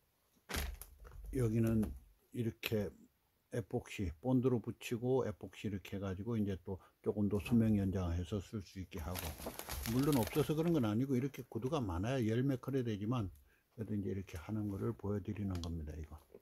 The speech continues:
이렇게 넓히고 그 다음에는 이제 이렇게 구두, 남자용 구두 넓히는 거, 요거는 여자용, 여자용 하이힐 이렇게 하는 거 있고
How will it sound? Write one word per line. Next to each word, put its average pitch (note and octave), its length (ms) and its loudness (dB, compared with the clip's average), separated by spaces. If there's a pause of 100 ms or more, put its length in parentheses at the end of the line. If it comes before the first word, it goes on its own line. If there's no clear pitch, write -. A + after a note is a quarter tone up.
(520)
이렇게 F#2+ 300 -6
넓히고 E2+ 640 -6 (680)
그 G2+ 120 -4
다음에는 G2 840 2 (300)
이제 F#2+ 180 -4 (1040)
이렇게 G#2+ 420 -4 (260)
구두, G#2 360 -4 (460)
남자용 A2 680 4 (600)
구두 A2+ 260 0
넓히는 G2+ 420 0 (160)
거, B2+ 140 2 (540)
요거는 A2 400 0 (540)
여자용, G#2+ 400 0 (960)
여자용 G2 320 -4
하이힐 G2+ 320 -2 (920)
이렇게 F#2 260 -10
하는 F2 240 0
거 E2 140 -4
있고 C3+ 500 -2